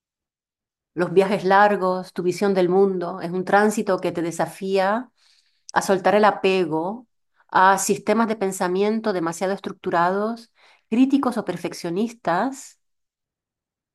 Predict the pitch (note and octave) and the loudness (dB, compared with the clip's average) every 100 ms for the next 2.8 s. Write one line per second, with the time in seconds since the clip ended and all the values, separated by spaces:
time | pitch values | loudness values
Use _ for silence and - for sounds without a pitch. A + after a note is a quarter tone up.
0 | _ _ _ _ _ _ - G3 A3+ B3 | _ _ _ _ _ _ 2 6 6 6
1 | B3 C4 C#4 B3 G#3+ G#3 - G#3 - - | 6 4 4 2 0 0 -2 -6 -6 -6
2 | A3 C4+ D#4+ D#4+ - G3+ - | -2 0 0 -2 -4 -4 -6